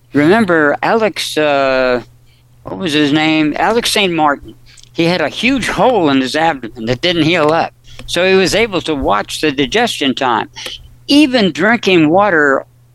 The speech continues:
twenty degrees, uh, colder, not, not even refrigeration, was enough to slow digestion down for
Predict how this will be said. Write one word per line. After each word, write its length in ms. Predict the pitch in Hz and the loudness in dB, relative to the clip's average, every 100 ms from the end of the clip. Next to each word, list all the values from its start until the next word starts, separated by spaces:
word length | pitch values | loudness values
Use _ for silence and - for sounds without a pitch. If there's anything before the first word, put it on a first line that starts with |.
| _ - | _ -8
twenty 480 | - 175 233 277 208 | 0 2 4 2 2
degrees, 880 | 151 - 202 208 151 120 - - - | -2 0 2 2 0 -2 -8 -14 -8
uh, 440 | 127 127 117 117 113 - | -2 0 2 0 -4 -8
colder, 580 | - 165 269 269 123 98 - - | -2 0 2 0 -4 -8 -20 -6
not, 240 | 131 190 - - | -2 -2 -2 -8
not 260 | 160 156 233 | -2 2 2
even 240 | 262 202 | 2 0
refrigeration, 840 | 160 143 208 135 147 208 - 127 120 - - | 0 0 0 0 0 0 0 -4 -6 -12 -8
was 160 | - 160 | -4 0
enough 280 | 165 202 - | 0 0 -2
to 100 | - | -6
slow 440 | 139 - 170 247 240 | -6 -4 0 0 0
digestion 640 | 170 135 220 190 - 151 | -2 -2 -2 -2 0 0
down 280 | 139 139 147 | 0 0 -2
for 140 | - | -4